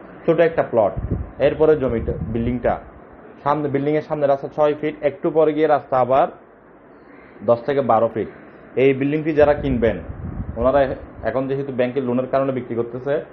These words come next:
আপনি যদি চাইলে ব্যবসার জন্যও নিতে পারেন, অথবা যদি চাইলে কিনে রেখে দিতেও পারেন। খুবই লাভজনক বিনিয়োগ হবে। ডকুমেন্টসপত্র একদম ক্লিয়ার আছে। প্রায় আশি থেকে নব্বই লক্ষ টাকা পর্যন্ত ব্যাংকের লোন থাকতে পারে বর্তমানে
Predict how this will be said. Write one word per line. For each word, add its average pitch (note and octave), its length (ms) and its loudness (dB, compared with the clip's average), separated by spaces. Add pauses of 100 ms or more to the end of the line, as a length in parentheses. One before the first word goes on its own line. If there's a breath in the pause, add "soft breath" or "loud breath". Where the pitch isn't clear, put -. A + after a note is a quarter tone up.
(260)
আপনি A#2+ 220 0
যদি B2 200 -2
চাইলে C3+ 220 0
ব্যবসার B2+ 380 -2
জন্যও D3 360 0
নিতে C#3+ 140 -2
পারেন, D3 280 2 (480)
অথবা C3 300 2
যদি C#3+ 220 -2
চাইলে C3+ 360 2 (840)
কিনে C#3+ 180 -2
রেখে C3+ 220 2
দিতেও D3 280 2
পারেন। A2+ 280 2 (120)
খুবই D#3 180 0
লাভজনক A#2+ 540 0
বিনিয়োগ A2 320 -4
হবে। A#2 180 0
ডকুমেন্টসপত্র C#3 600 -2
একদম B2 360 -2
ক্লিয়ার C3 240 0
আছে। C3+ 160 -4 (100)
প্রায় C3 180 2 (100)
আশি A#2 180 -8
থেকে C#3+ 300 -4
নব্বই A#2 280 -2
লক্ষ A2+ 180 -2
টাকা C3 220 -4
পর্যন্ত B2 340 -6
ব্যাংকের A2+ 340 -2
লোন G#2 200 -2
থাকতে - 280 -4
পারে F#2 280 0
বর্তমানে F#2+ 440 -2